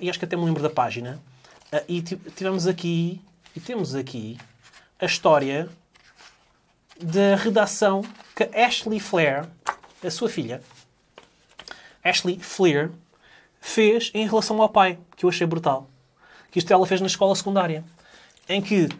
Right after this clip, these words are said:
toda esta página praticamente é a dita redação,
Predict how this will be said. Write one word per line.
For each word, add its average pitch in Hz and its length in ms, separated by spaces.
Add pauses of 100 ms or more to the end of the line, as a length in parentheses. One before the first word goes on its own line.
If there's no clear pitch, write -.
toda 262 180
esta 226 160
página 170 320
praticamente 165 800 (440)
é 170 260
a 160 40
dita 160 260
redação, 147 640